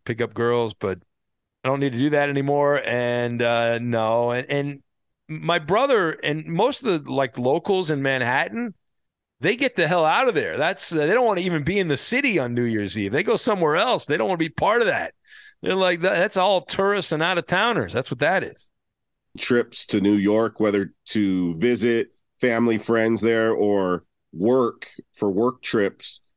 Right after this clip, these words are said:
Speaker 2: There used to be radio conferences in New York, which was kinda cool. But we would always plan away from the holidays, especially this one.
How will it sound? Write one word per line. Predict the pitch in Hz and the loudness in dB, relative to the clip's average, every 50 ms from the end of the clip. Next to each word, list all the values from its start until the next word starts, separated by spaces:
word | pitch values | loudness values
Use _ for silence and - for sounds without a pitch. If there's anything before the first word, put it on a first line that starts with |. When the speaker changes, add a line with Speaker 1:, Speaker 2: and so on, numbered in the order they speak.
| _ _ | _ _
Speaker 2:
There | - 117 | 0 2
used | 135 143 - | 2 2 0
to | - 120 | 0 2
be | 127 110 | 2 2
radio | 92 107 110 131 139 127 113 98 90 | 4 4 4 4 4 4 2 2 0
conferences | 85 - 117 101 92 90 - 95 87 85 - 90 82 78 - | 0 -2 -2 -2 -2 -2 -2 -2 -2 0 0 -2 -2 0 0
in | 87 80 82 | 0 0 2
New | 85 | 2
York, | 82 80 82 82 80 76 - - | 2 2 0 0 0 -2 -2 -2
which | 82 82 - - | -4 -4 -2 -2
was | 80 78 | -4 -4
kinda | - - 98 87 80 78 71 | -2 0 0 0 0 -2 -2
cool. | - 90 87 80 71 69 65 - _ _ _ _ _ _ _ _ - | -2 0 0 2 0 0 -4 -6 _ _ _ _ _ _ _ _ -2
But | 104 101 95 90 82 - _ _ _ _ | 0 2 2 0 0 -4 _ _ _ _
we | - 113 113 120 143 165 | -4 0 2 2 2 2
would | 175 165 147 135 | 2 2 2 4
always | 131 135 139 135 135 123 110 - | 4 2 4 4 2 2 0 -4
plan | - - - 127 127 127 127 127 127 131 131 135 131 - _ _ _ _ _ | -4 -2 0 0 2 2 2 2 2 2 0 -2 -4 -8 _ _ _ _ _
away | - 107 107 101 101 104 101 101 110 127 135 147 156 143 | -2 0 0 0 0 0 0 2 4 4 4 4 4 2
from | - - 127 120 110 | 0 0 0 0 2
the | 107 104 95 | 2 0 0
holidays, | 107 101 98 92 90 87 78 80 78 71 71 73 67 - 90 | 0 0 0 0 0 0 0 0 -2 0 -2 -4 -4 -4 -4
especially | 87 - - 113 117 123 - - 104 98 92 | -4 -2 0 0 0 0 0 2 2 2 4
this | 85 95 101 - - | 4 2 0 0 -2
one. | 80 73 65 62 65 - | -4 -2 -2 -4 -6 -8